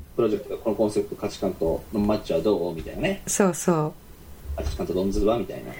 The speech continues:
Speaker 1: な。
Speaker 2: そう。
Speaker 1: ね。
Speaker 2: まあ、そういう、その、え、周りの人もだから価値観の重要性を知っている必要がありますけれども。
Speaker 1: うんうんうん。
Speaker 2: うん。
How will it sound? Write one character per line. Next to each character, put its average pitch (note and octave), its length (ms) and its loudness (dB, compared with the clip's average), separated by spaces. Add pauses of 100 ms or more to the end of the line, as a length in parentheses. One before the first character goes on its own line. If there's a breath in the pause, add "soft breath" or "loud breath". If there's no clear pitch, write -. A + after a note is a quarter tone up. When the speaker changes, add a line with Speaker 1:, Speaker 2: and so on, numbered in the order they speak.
(200)
Speaker 1:
な。 - 60 -6
Speaker 2:
そ E3 520 2
う。 C3 40 -10
Speaker 1:
ね。 C3+ 140 -8 (200)
Speaker 2:
ま F#3+ 120 4
あ、 F#3+ 60 4
そ G#3 160 2
う G3+ 60 4
い G#3 200 4
う、 G3 80 -2
そ - 160 -2
の、 G#3 280 4 (140)
え、 G3 80 2
周 G3 220 6
り G3+ 60 4
の G#3 120 4
人 - 200 0
も B3 120 2
だ F#3 120 4
か E3 120 0
ら D3+ 220 2 (120)
価 D#3+ 120 2
値 - 120 -6
観 E3 200 2
の C#3 200 0
重 E3+ 200 4
要 E3 180 0
性 E3 200 0
を D#3 180 0 (280 loud breath)
知 - 160 -2
っ - 40 -8
て C4 420 0
い B3 60 2
る A#3+ 140 4
必 - 180 0
要 G3 100 4
が G3 240 0
あ F#3+ 40 2
り F#3 100 2
ま F3+ 120 0
す - 80 -10
け - 100 0
れ C#3 80 0
ど C3+ 100 -2
も。 C#3 340 0 (460)
Speaker 1:
う C3 40 -6
ん - 20 -6
う A2+ 40 -6
ん G2 400 -10 (500 loud breath)
う F#3 40 4
ん。 F3+ 40 4
Speaker 2:
う E3+ 40 2
ん。 D#3 60 -2